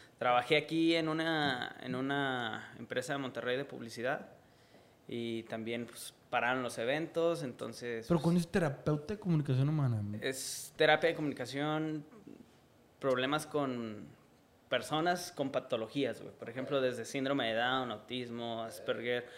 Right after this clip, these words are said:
Speaker 1: problemas de lenguaje, como, pues, los tartamudos, güey, las personas que hablan así,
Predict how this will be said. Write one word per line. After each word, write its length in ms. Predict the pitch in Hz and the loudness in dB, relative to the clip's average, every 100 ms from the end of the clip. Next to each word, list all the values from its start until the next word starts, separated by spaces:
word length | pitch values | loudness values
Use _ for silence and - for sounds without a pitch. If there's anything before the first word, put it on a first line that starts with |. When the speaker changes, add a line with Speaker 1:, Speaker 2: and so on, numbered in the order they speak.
| - - | -20 -20
Speaker 1:
problemas 320 | - 117 123 123 | -10 -4 -2 0
de 80 | |
lenguaje, 880 | 113 110 117 123 123 117 113 113 113 - | -2 -2 0 0 -2 -4 -2 -4 -6 -12
como, 240 | 110 107 - - - | -12 -12 -14 -20 -20
pues, 200 | - - | -18 -14
los 160 | 113 | -10
tartamudos, 800 | 110 104 110 107 113 117 113 110 | -8 -8 -8 -6 -6 -4 -4 -6
güey, 440 | 107 113 110 107 107 - | -8 -8 -8 -10 -12 -8
las 200 | 123 - | -6 -2
personas 520 | 127 107 127 127 127 | -4 0 0 0 -2
que 80 | 117 | -6
hablan 240 | 113 117 | -6 -8
así, 540 | - - 117 120 117 | -8 -6 -4 -4 -8